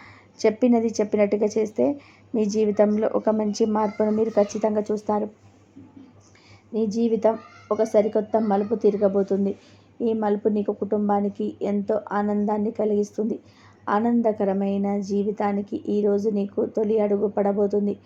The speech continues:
ఇప్పటి వరకు నువ్వు జీవించిన జీవితం, ఇకపై నువ్వు జీవించే జీవితం మధ్య వ్యత్యాసం చాలా ఉంటుంది. ఇకపై నువ్వు జీవించే జీవితం ఒక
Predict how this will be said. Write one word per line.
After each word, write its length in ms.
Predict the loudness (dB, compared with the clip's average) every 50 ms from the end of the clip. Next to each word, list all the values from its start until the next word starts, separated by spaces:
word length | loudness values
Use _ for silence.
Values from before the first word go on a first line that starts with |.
| -20 -20 -20 -20 -20 -20 _ _ -8
ఇప్పటి 380 | -8 -8 -4 -2 -2 0 0 2
వరకు 340 | 2 2 2 0 0 0 0
నువ్వు 260 | 0 0 0 0 0
జీవించిన 560 | 0 0 0 0 0 0 -2 -4 -4 -4 -2 -2
జీవితం, 460 | -2 0 0 0 0 0 0 -2 -2 -2 -4 -8 -12 -20 -20 -20 _ -16 _ -8
ఇకపై 380 | -2 0 2 2 2 2 0 0 2
నువ్వు 220 | 0 0 0 -2
జీవించే 460 | 0 0 0 0 0 -2 -2 0 0 0
జీవితం 420 | 0 0 0 -2 0 0 -2 0 0
మధ్య 320 | 0 -2 -2 0 0 2 2
వ్యత్యాసం 600 | 2 -2 -4 -2 0 0 0 0 0 -2 -2 -2 -2 -4 -6 -20 -20 -20 -20 -20 -20 _ -20 -18 -10
చాలా 300 | -4 0 0 2 2 2 2
ఉంటుంది. 420 | 2 0 0 0 0 0 0 0 -2 -4 -4 -6
ఇకపై 380 | -4 0 0 0 2 2 2 2
నువ్వు 220 | 2 2 0 0 0
జీవించే 460 | 0 -2 0 0 -2 -2 0 0 0
జీవితం 440 | 0 0 -2 -4 -4 -2 -2 -2 -2 -2 -6 -10 -18 -20 -20 _ _ -8 -4
ఒక 140 | 0 2